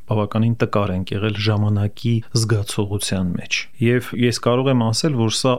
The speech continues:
արդյունք է, նաև արդյունք է վնասված հոգևոր գիտակցության, որտեվ ինչքանով որ մենք պասիվանում ենք հոգևորի մեջ, հեռանում ենք քրիստոնեությունից, այնքանով տկարանում է մեր մեջ ժամանակի զգացողությունը և ժամանակի արժեքը։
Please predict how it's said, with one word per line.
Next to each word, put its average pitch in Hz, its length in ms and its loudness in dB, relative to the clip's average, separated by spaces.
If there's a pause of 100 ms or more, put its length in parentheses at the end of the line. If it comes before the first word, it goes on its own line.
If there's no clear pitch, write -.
արդյունք 139 600 2
է, 95 160 0
նաև 92 440 0
արդյունք 98 520 -4
է 95 80 -4 (200)
վնասված 123 560 2
հոգևոր 104 480 -2
գիտակցության, - 800 -8 (260)
որտեվ 127 320 -2
ինչքանով 160 560 2
որ 104 240 0
մենք 113 300 0
պասիվանում 101 760 0
ենք 101 160 -2
հոգևորի 95 580 -2
մեջ, 85 280 -4 (260)
հեռանում 110 420 0
ենք 104 160 -2
քրիստոնեությունից, 90 1040 -4
այնքանով 113 540 0
տկարանում 107 640 0
է 95 160 -2
մեր 92 180 -6
մեջ 117 240 0
ժամանակի 101 560 0
զգացողությունը 101 880 -2
և 98 240 -2
ժամանակի 98 560 -2
արժեքը։ 90 640 -4